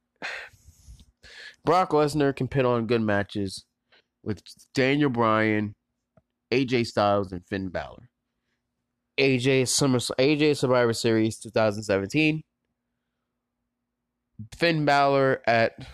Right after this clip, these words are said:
Royal Rumble twenty nineteen, I think it was. And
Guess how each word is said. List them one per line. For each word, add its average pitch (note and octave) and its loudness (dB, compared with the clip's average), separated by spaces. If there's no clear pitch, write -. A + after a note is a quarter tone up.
Royal A#2+ 2
Rumble C3 2
twenty G#2 -2
nineteen, C3 -4
I - -14
think G#2+ -14
it G#2+ -8
was. A2+ -8
And G2 -2